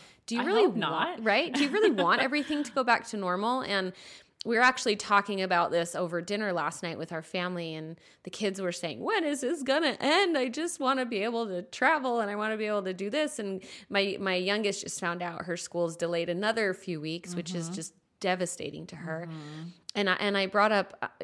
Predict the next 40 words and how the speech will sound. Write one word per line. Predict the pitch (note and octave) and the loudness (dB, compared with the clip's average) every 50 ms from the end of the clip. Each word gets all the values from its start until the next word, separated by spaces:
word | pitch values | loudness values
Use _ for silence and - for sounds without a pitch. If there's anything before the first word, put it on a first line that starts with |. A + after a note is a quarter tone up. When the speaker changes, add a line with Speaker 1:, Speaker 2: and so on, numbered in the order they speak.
| - - | -10 -6
Speaker 1:
nine | - G3 F3+ E3 F#3 G3 | -4 -2 0 0 0 0
eleven, | G3+ A#3 C4 D4+ C4 F#3+ E3+ | 2 2 2 2 2 0 -2
when | E3 D#3 D#3+ | -2 -2 -2
nine | E3 E3+ F3+ F#3 | -2 -4 -4 -4
eleven | F3+ F#3+ G3 G3+ G#3 F#3+ | -2 -2 -4 -4 -4 -6
happened. | F#3 F3 E3 E3 F3 - D#3+ D#3 D#3+ | -6 -6 -6 -8 -8 -8 -8 -6 -4
There | E3+ F3 F3+ | -4 -2 -2
are | F#3 | -4
some | F3 - - F#3 F3 | -4 -4 -4 -4 -4
things | E3+ - E3+ E3 G3 G#3 F#3+ | -4 -4 -4 -2 -2 -4 -4
that | - - | -6 -8
fundamentally | - - - F3 E3 E3+ F3 E3+ F3 F3 F3 F3+ E3+ E3 E3+ | -6 -4 -2 -2 0 -2 -2 -4 -4 -4 -4 -4 -4 -4 -4
changed | - - - E3 D#3+ F3 G3 G3+ - - | -6 -6 -6 -4 -4 -4 -4 -4 -6 -6
in | - E3+ | -4 -2
our | E3+ E3+ E3+ E3 D#3+ | -2 0 0 -2 0
lives | D#3 D#3 D3+ D#3 E3+ F#3+ G#3 A3+ G#3 | 0 0 0 0 0 -2 -4 -4 -4
and | F#3+ F3 E3+ | -4 -4 -4
how | E3 E3 E3 | -4 -4 -4
we | D#3+ D#3+ D#3+ D3+ | -2 -2 -4 -6
do | D#3 - D3+ D#3+ | -6 -6 -6 -6
things | F3 - F#3+ F#3+ G#3 A3 G#3 | -4 -2 -2 0 0 -2 -2
and | G3 F3 | -4 -4
how | E3 D#3+ D#3+ | -4 -6 -6
we | D#3 D#3 | -6 -6
travel. | E3 - - - E3 E3 D#3+ F3+ G3+ A3 B3 - - - - - - - - - - | -8 -10 -8 -6 -6 -4 -2 -2 -2 -4 -4 -8 -14 -20 -20 -20 -20 -20 -18 -8 -4
And | F#3+ G#3 G3+ | -2 0 0
it, | F#3 F#3+ - - _ _ _ _ - | 0 -4 -8 -16 _ _ _ _ -4
and | F#3+ F3+ F3+ | -2 -2 0
it, | F3+ E3+ D#3+ - - | 0 -2 -2 -4 -6
it | - - - - | -10 -12 -12 -12
kind | - - F#3+ F#3 F#3+ | -8 -4 -2 -2 -2
of | F3+ | -2
became | G3 F#3+ - F#3+ E3+ | -4 -6 -6 -6 -4
a | E3 | -4
new | D#3+ D#3+ D#3+ D#3+ | -4 -4 -4 -4
normal. | D#3+ D#3 D#3 D#3+ D#3+ D3+ D3 E3 D#3+ - - - - - - | -4 -4 -6 -6 -6 -6 -8 -10 -12 -16 -20 -20 -20 -20 -8
Speaker 2:
Right. | F3+ F#3+ | -4 -2
Speaker 1:
And | F3+ F3 | -2 -2
so | F3+ - F#3 F3 | 0 0 2 2
we | F3 G3+ F#3+ F#3 | 2 2 0 -2